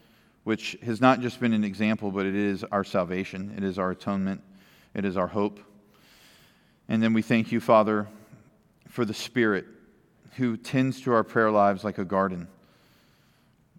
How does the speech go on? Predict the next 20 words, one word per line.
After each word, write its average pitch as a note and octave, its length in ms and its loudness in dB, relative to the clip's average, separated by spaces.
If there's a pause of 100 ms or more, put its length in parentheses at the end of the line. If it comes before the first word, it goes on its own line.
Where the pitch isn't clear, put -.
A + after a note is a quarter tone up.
(640)
who A#2 300 2
weeds A#2+ 500 0
out A2 260 6
the G#2+ 120 0
inefficiency G2 680 -4
and F#2+ 220 -4
weeds A#2 440 0
out G2+ 280 0
the G#2 160 -8
errancy. F#2+ 500 -6 (1700)
And, G2+ 400 0 (120)
Lord, G#2 420 0
grows A2+ 760 0 (120)
up, G2+ 300 0 (300)
uh, F2+ 320 0
our G2+ 160 2
prayers G2 540 -2
with F#2+ 160 -6 (560)
his A2+ 180 -2
intercession F#2 680 -2